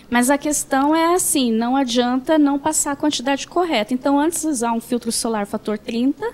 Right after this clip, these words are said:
e bem usado, né? Do que um fator noventa, mas a gente recomenda, assim, principalmente pra pessoas que já tiveram câncer de pele, idosos que já têm bastante lesãozinha, já que a gente fala que é pré-câncer, né, aquelas casquinhas que a gente tem que cauterizar.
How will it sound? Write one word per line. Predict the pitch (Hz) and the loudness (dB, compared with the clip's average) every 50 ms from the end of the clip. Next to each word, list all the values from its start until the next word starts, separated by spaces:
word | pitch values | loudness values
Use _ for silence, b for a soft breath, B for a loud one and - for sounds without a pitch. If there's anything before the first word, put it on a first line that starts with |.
| - - | -6 -6
e | 247 254 | -6 -4
bem | 202 202 240 240 240 | -2 -2 0 0 0
usado, | 233 240 208 214 202 202 202 240 247 269 320 | 0 0 -2 -2 -2 -2 -2 -2 -2 0 2
né? | 311 294 285 302 359 392 - B B B B B B | 4 4 4 2 0 -2 -4 B B B B B B
Do | B 269 | B -2
que | - 311 | 0 0
um | 302 | 2
fator | - 311 302 - 320 302 | 2 0 0 2 4 4
noventa, | 294 320 370 339 302 247 254 262 | 6 4 4 4 2 0 0 0
mas | 254 254 262 262 | 0 0 2 2
a | 285 | 0
gente | 277 294 - 311 | 0 -2 -2 -4
recomenda, | 330 330 - 381 381 415 381 339 320 311 262 | -6 -4 -2 -2 0 2 2 2 4 4 4
assim, | 254 254 - 269 247 240 233 B B B B B B | 2 2 0 0 -2 -4 -6 B B B B B B
principalmente | - 302 311 - - 302 294 302 294 - | 0 0 0 2 2 2 2 2 2 0
pra | - 285 285 | -2 -2 -2
pessoas | - 269 269 - - 269 269 - | 0 -2 -2 0 0 -2 -2 -2
que | - 269 | -2 -2
já | 254 285 302 | 0 0 0
tiveram | 294 - 294 262 233 240 247 269 269 | 0 -2 -2 -2 0 2 4 4 2
câncer | 269 - 247 226 226 - 233 233 | 2 0 -4 -4 -4 -4 -6 -6
de | 202 196 202 | -6 -6 -8
pele, | - - 220 190 196 208 220 226 226 220 220 214 196 202 202 - - | -8 -4 -2 0 2 2 4 4 2 2 0 0 -2 -6 -8 -8 -6
idosos | - 262 226 208 220 214 214 226 240 247 233 220 214 220 - | -8 -8 0 4 6 6 8 8 6 4 4 2 0 -4 -6
que | - 220 | -4 -4
já | 196 226 | -4 -4
têm | - - 226 | -4 -4 -4
bastante | 214 214 - - 269 269 - 269 | -4 -4 -4 -4 -6 -4 -2 -2
lesãozinha, | 254 240 226 220 220 214 220 208 180 220 233 240 226 208 | -2 0 0 -2 -2 -2 -2 -4 -4 -4 -2 -2 -2 -2
já | 202 196 220 214 208 214 B B B B B B | -2 0 0 0 -2 -2 B B B B B B
que | B 233 | B 0
a | |
gente | 214 - - | 0 0 0
fala | - 214 208 214 | 0 0 0 -2
que | - | -4
é | 214 | -4
pré-câncer, | - - 220 226 254 - - - 208 202 233 247 - - 226 202 | -2 -2 -2 -2 -2 -4 -6 -4 -4 -4 -4 -4 -4 -4 -4 -4
né, | 214 208 | -4 -4
aquelas | 202 - 208 196 202 - | -2 0 0 0 0 -2
casquinhas | - - 190 190 - - - - - 233 254 254 233 208 - | -6 -6 -6 -6 -6 -6 -6 -4 -2 0 0 2 0 -2 -4
que | - 233 | -4 -6
a | |
gente | 208 - | -6 -4
tem | - 226 208 | -4 -6 -2
que | - | 0
cauterizar. | 214 208 - - 208 202 202 196 190 220 226 240 240 240 | 0 0 0 0 -2 -2 -2 0 2 2 4 4 2 0